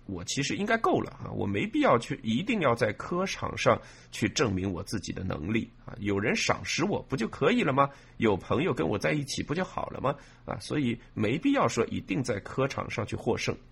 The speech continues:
但是呢，呃，蒲松龄自己也是，呃，不甘心的，一直考了五十来年，是吧？考到最后，呃，官府给了他一个名誉称号，所以我觉得他在这个事情上是比较犹豫的。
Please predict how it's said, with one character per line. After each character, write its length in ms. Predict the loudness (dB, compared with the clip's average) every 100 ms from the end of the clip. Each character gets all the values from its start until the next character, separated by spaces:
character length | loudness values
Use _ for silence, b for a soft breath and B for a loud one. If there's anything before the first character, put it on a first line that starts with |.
| -20 B B B B 2
但 180 | 4 4
是 220 | 2 2
呢， 180 | 2 0 B -4
呃， 100 | -4
蒲 140 | 0
松 160 | 2 4
龄 140 | 4
自 220 | 2 2 0
己 320 | -2 -2 -2
也 160 | -2
是， 360 | -4 0 0 0 -8
呃， 60 | -10 -10 -10 -10 -10 -4
不 80 | 2
甘 200 | 2 2
心 220 | 2 4
的， 140 | 4
一 100 | 2
直 160 | -2 -4
考 240 | -2 -2
了 140 | 0 0
五 160 | -2
十 160 | -2 -2
来 180 | -2 -4
年， 260 | -6 -10 -10
是 120 | -6
吧？ 160 | -6 B B B
考 280 | 4 8 8
到 160 | 8 4
最 220 | 4 0
后， 260 | 2 0 B B B
呃， 260 | -4 -2 0
官 200 | 2 2 2
府 140 | -4
给 140 | -2
了 140 | -2 0
他 160 | 0
一 120 | 0 0
个 160 | 0
名 240 | 2 2 2
誉 120 | 0
称 240 | -2 -4
号， 280 | -4 -6 -8 B B B
所 180 | -4 0
以 400 | 2 2 2 0 -8 -4
我 140 | 0 2
觉 140 | 0
得 60 | 2
他 180 | 2
在 100 | 2
这 140 | 0 0
个 100 | -2
事 160 | -2
情 160 | -4 0
上 180 | 0 0
是 400 | 0 -2 0 0
比 220 | 0 0
较 340 | 0 -2 -4 -6
犹 340 | -6 -4 -2
豫 160 | -2 -2
的。 160 | -4